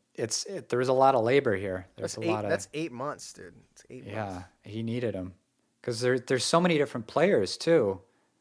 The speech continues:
Speaker 1: This isn't just Paul Simon and the boys. Like, he had so many different musicians from different places, different countries, you know, coming from
Speaker 2: Yeah,
Speaker 1: different
Speaker 2: dude. Oh my
Speaker 1: genres and
Speaker 2: God. If you go on,
Speaker 1: backgrounds. He
Speaker 2: if
Speaker 1: had
Speaker 2: you go to
Speaker 1: so many
Speaker 2: Personnel,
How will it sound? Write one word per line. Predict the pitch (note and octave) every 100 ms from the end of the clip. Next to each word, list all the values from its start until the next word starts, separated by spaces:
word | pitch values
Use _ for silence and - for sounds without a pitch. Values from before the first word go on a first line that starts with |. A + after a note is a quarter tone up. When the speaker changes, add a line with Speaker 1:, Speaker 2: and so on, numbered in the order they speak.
| _ _ _ -
Speaker 1:
This | C#3 -
isn't | D3 C#3+
just | C3+ B2+ -
Paul | C#3
Simon | B2+ C3+ B2 A#2
and | A2
the | G#2
boys. | G#2 B2+ G#2 F#2 -
Like, | G2+ F#2+ -
he | - C3
had | B2+ B2 A2+
so | - - B2 B2 B2+
many | A#2+ A#2 A2+
different | B2 A#2+ A2 G#2+
musicians | G#2 B2 A#2+ A#2+ G2+ F#2+ - - _ _ _ _ _ _
from | A2 G2+
different | B2+ A2 -
places, | A2+ A#2+ - A2+
different | - A#2 G#2
countries, | - A2+ A2 A#2 G#2+ G#2 - - _ _ _ _ _ _ _ _ -
you | A2
know, | G2
coming | - A#2 G2+
from | - G2+
Speaker 2:
Yeah, |
Speaker 1:
different | A2+ A2+ -
Speaker 2:
dude. | G#2+
Oh |
my | G#2+ G#2+ A2+
Speaker 1:
genres | -
and |
Speaker 2:
God. |
If |
you | C3
go |
on, | A2
Speaker 1:
backgrounds. | A2+ A#2+ A#2 -
He | C#3+
Speaker 2:
if |
Speaker 1:
had |
Speaker 2:
you | F#3
go | -
to |
Speaker 1:
so | D3+ D#3
many | F#3
Speaker 2:
Personnel, | - F3 D#3+ D#3+ G3+